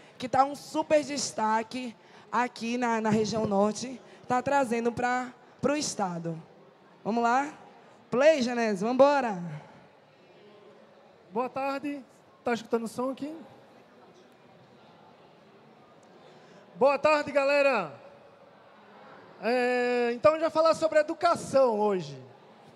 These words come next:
Speaker 2: Inovação na educação. Como mudar a educação? A gente sempre fala que a gente precisa mudar a educação do Brasil. E hoje é o momento da gente trabalhar essa solução na prática. Tá bom?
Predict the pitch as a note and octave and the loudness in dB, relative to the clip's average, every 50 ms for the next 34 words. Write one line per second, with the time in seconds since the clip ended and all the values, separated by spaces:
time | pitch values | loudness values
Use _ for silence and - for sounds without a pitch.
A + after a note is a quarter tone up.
0 | - - - - - A3+ B3+ C4 D4+ D#4+ D#4+ E4 D#4+ C4 - - - E4 F4 F#4 | -20 -20 -20 -16 -12 -6 -2 2 2 4 4 4 2 2 0 0 2 2 2 2
1 | F#4+ F#4 E4 D#4+ E4+ E4+ E4 F4 E4 F4 E4+ D#4 D#4+ - - B3+ A3+ G#3 F#3 F3 | 0 -2 -2 -2 -2 -2 -2 -2 0 2 2 0 0 0 -2 0 0 -2 -4 -4
2 | - E4 F4+ F#4 F4 F4 F4 D#4+ - D#4 E4 D#4+ E4 E4 - D#4+ D#4+ - - C#4+ | -2 0 0 0 0 0 0 2 2 2 2 0 -4 -2 0 2 2 2 0 -2
3 | B3+ G#3+ F3+ D#3+ D3 - - - - - - - - - - - A3 B3+ D#4 D#4 | -2 -2 -4 -8 -12 -18 -20 -20 -20 -20 -20 -20 -20 -18 -8 -4 -4 -4 -4 -4
4 | - - F4 F#4 F#4+ G4 - - - C#4 D4 D#4+ D#4+ D#4 D4+ D#4+ D4+ C4+ D4+ - | -2 -2 -2 0 0 -2 -2 0 2 2 4 4 4 2 2 0 -4 -8 -6 -8
5 | D#4 D4+ - - D4 C4+ D#4 D#4 D#4 D#4 D4 - C#4 C#4+ D#4+ D#4+ D4+ D#4 D#4 D#4 | -8 -8 -6 -6 -4 -2 0 0 0 0 -2 0 0 2 2 0 0 -2 -2 0
6 | D#4 D4+ C4 - - C#4+ C#4+ D4 C#4+ D4 C#4 D4 D4+ D4+ C4+ G3 F#3+ A#3+ B3+ C#4 | 0 0 0 0 0 0 0 0 0 0 0 2 2 2 0 -2 -4 -6 -6 -6
7 | D4 D#4 D4+ - - - - - - - - - - - - - D4 D4+ D4 D4+ | -8 -10 -14 -18 -20 -20 -20 -20 -20 -20 -20 -20 -20 -18 -10 -2 4 6 8 8
8 | D#4+ E4 E4+ C#4 D4+ E4 D#4 D#4+ E4 E4 D#4+ D#4 D4 C#4 D4 D4+ D#4+ D#4 - D#4 | 8 6 4 0 -2 0 0 0 2 2 0 0 0 0 -2 -4 -4 -6 -4 0
9 | C#4+ D4+ C#4+ B3 D#4 D4 - D4+ D4+ D4 D4+ D4 C4+ C#4 D4 D4+ D4+ D#4 D4+ - | 2 2 2 2 -4 -8 -4 -2 0 0 0 2 2 0 0 0 -2 -4 -8 -12
10 | - - - - - C4 C#4 C4 D#4 D#4 - - D#4+ D#4 D#4 D#4 A3+ - E4 D#4+ | -20 -20 -20 -10 -4 -2 -2 2 2 0 2 2 2 2 0 -2 -2 2 2 2
11 | D#4+ D#4 D#4+ E4 D#4+ - - C4+ C#4 C4+ B3 - - - - F3+ C#3 B2+ - - | 2 2 -2 -4 -2 -2 0 0 2 0 -2 -4 -8 -14 -14 -14 -14 -14 -20 -20
12 | - - - - - - - G#3+ A3 B3+ D4+ E4+ F#4 | -20 -20 -20 -20 -14 -8 -6 0 4 6 6 6 4